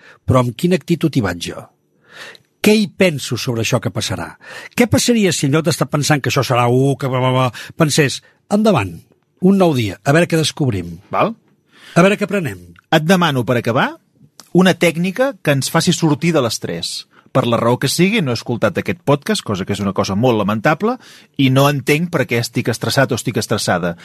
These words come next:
Speaker 2: Entro en una situació d'estrès, perquè no l'he plantejat bé, com estàvem explicant, i l'estic vivint en el moment, potser en aquest moment que, que ara mateix esteu escoltant això. Com surto d'aquesta situació?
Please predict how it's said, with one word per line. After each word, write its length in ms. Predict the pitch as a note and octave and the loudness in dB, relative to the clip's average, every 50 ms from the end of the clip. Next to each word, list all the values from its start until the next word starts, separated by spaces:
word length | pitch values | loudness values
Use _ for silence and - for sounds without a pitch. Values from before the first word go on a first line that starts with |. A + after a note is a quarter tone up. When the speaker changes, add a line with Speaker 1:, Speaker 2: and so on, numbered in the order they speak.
| - - - - | -20 -20 -4 0
Speaker 2:
Entro 320 | D#3 E3+ E3 D3 D3 C#3+ | 2 2 2 2 0 -2
en 120 | B2+ B2 C3 | -2 -2 -2
una 80 | B2+ B2 | -2 -2
situació 400 | - C3+ - C3+ A#2 - - C3 | -2 -2 -2 -2 -2 0 0 0
d'estrès, 380 | C3 C3 - - F3 F3 F#3+ - | 0 0 0 0 0 0 0 -2
perquè 220 | - - G2+ - G2 | -4 -6 -4 -2 -2
no 120 | F#2 G2 G2+ | 0 0 0
l'he 60 | G#2 | 0
plantejat 480 | - A#2 G#2 F#2+ G2+ G#2+ F#2+ A2 G2+ G2+ | 0 0 0 0 0 0 0 0 0 0
bé, 140 | B2 C#3+ C#3 | 0 0 0
com 80 | - G2 F#2+ | 0 -2 -4
estàvem 300 | - - A2 G#2 G2+ A2 A2 | -4 -2 -2 0 0 -2 -2
explicant, 480 | - - B2 A#2+ G#2+ D3+ D#3+ G3 B3 B3+ - - - - - - | -4 -2 -4 -2 0 0 0 0 -2 -4 -10 -18 -20 -20 -4 0
i 80 | E3+ | 2
l'estic 320 | E3 E3 C#3+ - G3 D#3+ D3+ | 2 2 2 0 -2 -2 0
vivint 300 | D#3+ G3 E3 F#3 F#3+ F3+ | 2 2 2 2 0 0
en 80 | E3+ E3 | 2 0
el 80 | E3 | 2
moment, 320 | D#3+ D#3+ E3 D#3+ F3+ G3+ A3+ - | 2 2 2 2 2 0 0 -2
potser 240 | - C3+ A#2 - C#3+ | -4 -6 -2 0 0
en 60 | C3+ C3 | 0 0
aquest 160 | - B2 A#2 | 0 0 -2
moment 320 | B2+ B2 A#2 A#2 A#2 B2 | -2 -2 -2 -2 -2 -2
que, 160 | B2 - B2+ A2 F#2+ F2 - - _ _ | 0 2 2 2 0 -2 -6 -14 _ _
que 100 | - C3+ C3+ | -2 0 0
ara 80 | B2+ A#2+ | 2 2
mateix 240 | A2+ G2+ A2+ B2 B2+ | 0 0 0 -2 -2
esteu 160 | - C#3+ B2 | 0 0 0
escoltant 440 | A#2 - - B2 G#2+ - G#2+ G2+ G2 | 0 0 -2 -4 -2 0 0 -2 -2
això. 240 | F2+ - - F#2 F2 - _ _ - _ | -2 -4 -4 -6 -6 -8 _ _ -8 _
Com 160 | - F3 E3 E3 - | 0 0 2 2 0
surto 320 | - F3 D3 A2+ - A2+ | 0 0 0 0 -2 -4
d'aquesta 380 | G#2 G#2 G2 - G2 - - G#2 | -4 -4 -4 -6 -8 -8 -8 -6
situació? 480 | - G#2 F2 G2 F#2 - - F#2+ F2 | -6 -4 -4 -4 -4 -4 -4 -6 -6